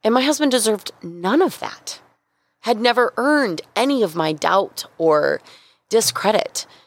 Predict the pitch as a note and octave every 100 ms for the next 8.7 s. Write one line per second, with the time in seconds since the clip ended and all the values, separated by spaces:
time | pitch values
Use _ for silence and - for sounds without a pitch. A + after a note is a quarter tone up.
0 | _ _ G#3+ F#3+ E3+ F#3 F3 F3+ - E3+
1 | D3+ F3+ E3+ - _ - B3+ - - C6
2 | B5 - - - C4+ A3+ F#3+ - - -
3 | D#4 D3 - E3 - - A3 - G3+ A3
4 | E3 D#3+ - - - C#3+ D3 - - -
5 | - _ _ _ - F#3 F3 E3+ F3 D#3+
6 | - _ _ _ D#3+ E3 F3+ A3 E3 -
7 | E3 D3+ D#3 - - - - - _ _
8 | _ _ _ F3 F#3 E3